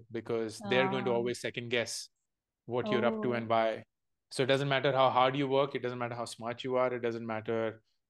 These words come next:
Speaker 1: what you're doing and why you're doing, because the other person doesn't even trust you. So the
Speaker 2: Hmm.
Speaker 1: focus of every interaction or every relationship is not to impress them, is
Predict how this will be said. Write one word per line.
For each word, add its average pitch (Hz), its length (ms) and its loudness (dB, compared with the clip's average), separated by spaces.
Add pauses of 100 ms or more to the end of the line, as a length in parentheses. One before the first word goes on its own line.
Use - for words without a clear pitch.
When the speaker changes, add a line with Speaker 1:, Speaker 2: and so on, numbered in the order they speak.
Speaker 1:
what 123 280 0
you're 135 120 2
doing 127 240 0
and 120 120 -4
why 113 120 2
you're 123 180 4 (120)
doing, 143 260 -2 (100)
because 120 240 -4
the 117 80 2
other 117 200 0
person 123 220 -4
doesn't 123 260 -4
even 120 180 -8
trust - 320 -10
you. 113 140 -8
So 107 360 -10 (460)
the 226 320 2
Speaker 2:
Hmm. 190 280 -4
Speaker 1:
focus 151 680 2 (360)
of - 140 -2 (160)
every 139 360 -2 (160)
interaction 127 640 -2
or 123 120 -4
every 117 280 -2
relationship 110 760 -6 (460)
is 120 220 -6
not 120 240 -4
to 131 80 -2
impress 113 460 -6
them, 110 260 -8
is 98 100 -8